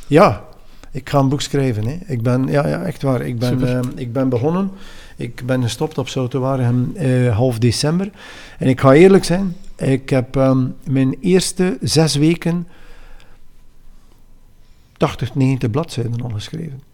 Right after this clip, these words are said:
Speaker 1: Ja. Maar ik wil, ik wil een boek schrijven in elf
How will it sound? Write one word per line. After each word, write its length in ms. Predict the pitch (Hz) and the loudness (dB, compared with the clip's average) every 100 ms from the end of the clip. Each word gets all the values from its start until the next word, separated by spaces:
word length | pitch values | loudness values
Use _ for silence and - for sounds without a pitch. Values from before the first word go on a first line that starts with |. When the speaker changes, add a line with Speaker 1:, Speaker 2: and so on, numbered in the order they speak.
| _ | _
Speaker 1:
Ja. 200 | 190 190 - - - _ _ _ - | -8 -8 -10 -20 -20 _ _ _ -10
Maar 240 | 175 131 | -2 2
ik 140 | 131 - | 2 2
wil, 360 | 139 135 127 139 - - - - | 2 2 0 -4 -14 -18 -20 -16
ik 200 | 117 - | -12 -4
wil 140 | 139 | -2
een 140 | 123 | 0
boek 140 | 123 175 | 0 -2
schrijven 540 | - 147 156 160 185 185 - - - - | -4 -4 -4 -4 -8 -10 -18 -20 -20 -6
in 180 | 127 135 | 0 2
elf 520 | 175 170 - - | 0 -2 -6 -14